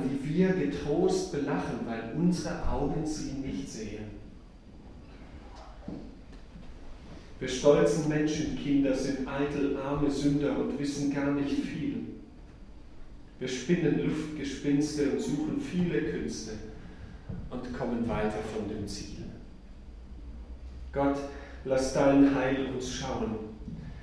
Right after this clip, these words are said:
Auf nichts Vergängliches trauen, nicht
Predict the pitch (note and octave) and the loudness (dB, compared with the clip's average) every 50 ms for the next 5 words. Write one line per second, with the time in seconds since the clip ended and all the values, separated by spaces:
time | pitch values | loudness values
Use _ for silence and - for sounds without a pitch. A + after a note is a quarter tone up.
0 | - - C#3+ D3 C#3+ C#3+ E3+ F3 F#3 F3+ - - - - - D3 D3 D#3 D#3 D#3 | -10 -8 -6 -6 -4 2 6 6 6 6 4 0 -2 -2 0 0 2 2 2 4
1 | E3 E3+ E3 D#3+ C#3+ - - - - - - - C#3+ C#3+ C#3 C#3 C#3 C3 B2 B2+ | 4 4 4 4 2 2 2 0 -2 -2 -4 -2 -2 0 2 2 2 2 2 2
2 | B2+ B2 B2 - | 0 0 -2 -4